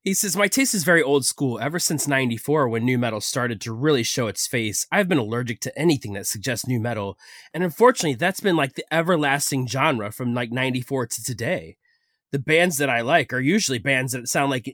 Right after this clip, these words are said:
eighty-seven sort of death metal band. Unfortunately, I hate to be negative,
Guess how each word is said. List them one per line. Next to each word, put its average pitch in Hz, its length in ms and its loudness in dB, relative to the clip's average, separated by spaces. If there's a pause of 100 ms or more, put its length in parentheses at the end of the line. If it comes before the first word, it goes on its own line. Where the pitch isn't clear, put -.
eighty-seven 147 560 0
sort 127 240 -4
of 113 120 -12
death 160 220 0
metal 123 280 -2
band. 95 340 -10 (340)
Unfortunately, 143 760 0
I 185 80 2
hate 233 240 2
to 135 60 -6
be 113 120 -4
negative, 95 520 -8